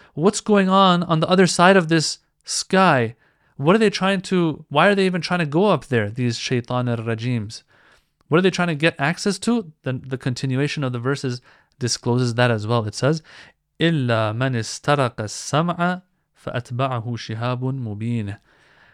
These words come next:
It says that we've protected this ceiling from these shait-, shaitans.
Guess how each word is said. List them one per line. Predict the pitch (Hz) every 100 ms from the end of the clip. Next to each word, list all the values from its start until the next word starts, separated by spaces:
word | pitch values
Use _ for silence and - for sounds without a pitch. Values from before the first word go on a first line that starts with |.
| _ _ _ _ -
It | 120
says | - 156
that | 139 123
we've | 147 180
protected | 131 123 165 208 262 -
this | 185
ceiling | - 147 - 170 160 147 127 120 - _ - _
from | - - 180 233 233 151
these | 143 165 208 233 202 - _ _ _
shait-, | - 139 135 131
shaitans. | - 143 127 156 190 156 110 127